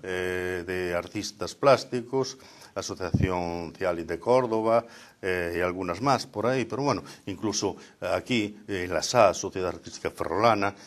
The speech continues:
desde su fundación, eh, fui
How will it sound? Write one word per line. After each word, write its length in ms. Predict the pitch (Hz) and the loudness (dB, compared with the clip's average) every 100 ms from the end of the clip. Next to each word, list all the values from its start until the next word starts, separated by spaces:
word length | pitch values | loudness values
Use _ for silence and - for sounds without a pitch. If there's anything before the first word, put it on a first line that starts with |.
| - | -10
desde 260 | 98 101 87 | 0 0 2
su 160 | 98 98 | -2 -2
fundación, 880 | - 90 78 - 113 113 107 107 107 - - - | -2 0 0 2 6 6 6 2 -4 -18 -20 -8
eh, 580 | 90 87 87 85 85 82 | -2 -2 -2 -2 -4 -6
fui 460 | - 101 95 87 | -4 0 0 0